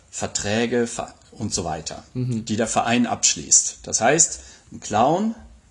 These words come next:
Speaker 1: der bei uns anfängt, macht einen Vertra-, hat einen Mitarbeitervertrag, freien Mitarbeitervertrag,
Speaker 2: Mhm.
Speaker 1: und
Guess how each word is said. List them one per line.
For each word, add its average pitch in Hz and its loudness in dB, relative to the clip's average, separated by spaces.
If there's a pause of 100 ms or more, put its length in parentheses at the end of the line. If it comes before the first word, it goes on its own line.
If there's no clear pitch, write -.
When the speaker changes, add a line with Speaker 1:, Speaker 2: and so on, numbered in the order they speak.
(140)
Speaker 1:
der 87 -10
bei - -6
uns 151 -2
anfängt, 151 -6
macht 87 -8
einen 87 -8
Vertra-, - -10
hat - -12
einen 90 -8 (440)
Mitarbeitervertrag, 123 0
freien 95 -2
Mitarbeitervertrag, 151 -4
Speaker 2:
Mhm. 131 -4
Speaker 1:
und 107 -6